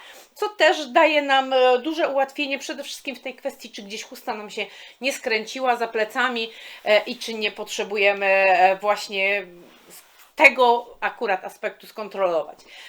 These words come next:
Dlatego jeżeli mamy chusty właśnie o wzorach, e, charakterystycznych, gdzie ta prawa i lewa strona też się mocno od siebie różnią, to też dajemy sobie radę właśnie w, przede wszystkim w takich podstawowych wiązaniach. E, co jest ważne jeszcze,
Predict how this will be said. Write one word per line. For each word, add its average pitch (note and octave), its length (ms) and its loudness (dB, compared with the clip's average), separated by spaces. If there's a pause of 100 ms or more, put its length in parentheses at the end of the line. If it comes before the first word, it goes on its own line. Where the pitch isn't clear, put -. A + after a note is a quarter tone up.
(140)
Dlatego C#4+ 540 0 (280)
jeżeli D#4+ 380 -2
mamy C#4+ 280 0
chusty C#4 420 -2
właśnie C#4 440 0
o B3 120 0
wzorach, A#3+ 640 0 (360)
e, G#3+ 380 8
charakterystycznych, D#4 960 -2
gdzie A#3+ 140 -8
ta B3+ 100 -2
prawa C4+ 280 2
i B3+ 60 0
lewa A#3+ 180 -2
strona B3+ 360 -6
też - 220 -6
się A#3+ 140 -4
mocno B3 360 -6
od G#3 120 -10
siebie A3+ 240 -6
różnią, G#3+ 400 -6 (340)
to E4 120 -2
też D#4 440 2
dajemy F#3 460 -2
sobie F3 260 -4
radę E3+ 640 -2 (120)
właśnie F3+ 420 -4
w, - 260 -20
przede A#3+ 220 -4
wszystkim - 280 -10
w - 40 -20
takich - 280 -10
podstawowych F3 640 -4
wiązaniach. D#3+ 640 -14 (600)
E, G3 380 8
co G#4+ 160 2
jest F#4+ 180 2
ważne F#3 420 4
jeszcze, D#3+ 360 0